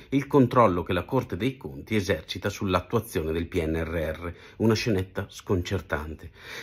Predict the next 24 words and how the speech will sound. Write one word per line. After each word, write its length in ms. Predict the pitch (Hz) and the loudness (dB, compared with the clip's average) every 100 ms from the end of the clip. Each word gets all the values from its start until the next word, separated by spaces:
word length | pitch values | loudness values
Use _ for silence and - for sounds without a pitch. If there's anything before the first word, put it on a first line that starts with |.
| - | 2
Prima 260 | 123 139 | 8 10
il 60 | 147 | 10
Ministro 400 | 143 127 120 113 | 8 8 6 0
Fitto 340 | 104 110 - | -2 -4 -2
si 140 | 123 117 | -2 0
è 20 | |
lamentato 640 | 104 110 101 104 101 113 | 2 4 4 4 2 2
perché 260 | 104 95 104 | 0 0 0
quella 260 | 110 101 | 2 4
norma 360 | 101 95 110 101 | 6 6 4 2
è 40 | |
rimasta 400 | 98 95 98 - | 2 2 0 0
inattuata 640 | 92 95 95 90 90 98 92 | 0 0 0 0 0 0 -2
per 180 | 98 | -2
dieci 360 | 85 92 - 95 | -2 -4 -2 -2
anni 320 | 82 95 98 | 0 0 -2
prima 240 | 92 92 90 | 0 0 2
di 160 | 87 | 0
essere 420 | 90 - 90 87 80 | 0 -2 -4 -4 -2
resuscitata 880 | 101 98 98 - 90 - 82 82 | -2 -2 -4 -4 -4 -4 -4 -6
dal 140 | 82 85 | -4 -4
secondo 460 | - - 87 82 | -6 -2 -2 -2
governo 400 | 82 82 80 87 | -4 -4 -4 -4
Conte. 680 | - 87 85 - 87 - - | -4 -6 -8 -10 -12 -14 -18